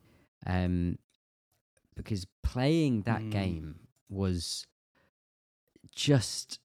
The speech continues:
Speaker 1: incredible, such an amazing experience. Uh, finished it in one sitting, and it was emotional, beautiful, um, just such a special experience.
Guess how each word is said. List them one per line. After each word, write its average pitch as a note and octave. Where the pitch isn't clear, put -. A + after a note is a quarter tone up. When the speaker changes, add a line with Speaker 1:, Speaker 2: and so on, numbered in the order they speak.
Speaker 1:
incredible, G#2
such -
an A#2+
amazing G#2+
experience. E2
Uh, -
finished D3
it A#2
in G#2+
one C3
sitting, G2
and G2
it F#2+
was F#2+
emotional, A2+
beautiful, G#2
um, E2
just -
such -
a A2
special F#2+
experience. E2